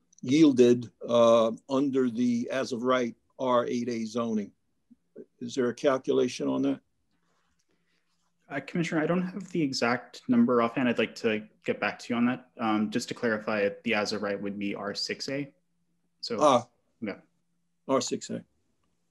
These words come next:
Speaker 1: Okay.
Speaker 2: But it would be a reduction from nine point seven F A R to seven point two.
Speaker 1: Under the R eight A, yes, right.
Speaker 2: So about,
Speaker 1: With
Speaker 2: uh,
Speaker 1: M I H.
Speaker 2: That's correct.
Speaker 1: Right.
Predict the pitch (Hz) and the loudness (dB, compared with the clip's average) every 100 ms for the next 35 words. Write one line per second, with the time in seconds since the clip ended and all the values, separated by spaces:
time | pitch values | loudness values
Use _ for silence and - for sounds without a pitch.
0 | _ _ _ 131 123 123 110 - - - | _ _ _ -10 -8 -8 -10 -16 -20 -20
1 | _ _ 127 131 139 131 131 131 123 123 | _ _ 0 4 2 4 4 4 4 2
2 | - 139 123 117 117 113 110 110 110 117 | 0 2 2 2 0 -2 -2 -2 -2 -2
3 | - 117 120 113 113 117 127 143 135 147 | -2 -4 -2 -2 -2 -2 -4 -6 -6 -8
4 | 151 _ _ _ _ _ _ - 113 107 | -12 _ _ _ _ _ _ -8 -4 -4
5 | 101 - 107 98 98 - - 98 - _ | -2 -2 -2 -4 -4 -6 -6 -8 -10 _
6 | _ _ _ _ _ _ - 151 135 120 | _ _ _ _ _ _ -2 6 6 8
7 | 120 123 117 117 110 104 110 107 - - | 8 8 8 4 -2 -4 -4 -6 -10 -18
8 | _ 120 113 113 - 120 107 117 113 110 | _ -8 -6 -8 -2 0 2 4 2 4
9 | 143 151 160 156 143 131 127 107 - - | 6 6 6 4 4 2 0 -2 -8 -20
10 | _ _ _ _ - 98 - - - _ | _ _ _ _ -6 -6 -6 -10 -12 _
11 | _ _ _ - 123 | _ _ _ -8 -6